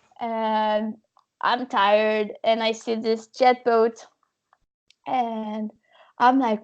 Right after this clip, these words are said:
Whoa, I didn't know those things could go up the river like this. Nice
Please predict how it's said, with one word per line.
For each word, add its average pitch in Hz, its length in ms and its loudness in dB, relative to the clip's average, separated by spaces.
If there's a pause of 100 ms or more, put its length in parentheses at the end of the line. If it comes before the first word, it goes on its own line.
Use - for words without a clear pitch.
(160)
Whoa, 403 260 6
I 311 160 4
didn't 571 320 4
know 294 200 -2
those 311 280 2
things 285 320 -6
could 294 220 -8
go 277 100 -2
up 262 280 0
the 247 100 -4
river 254 440 0
like 370 240 -2
this. - 340 -2 (580)
Nice 453 340 -2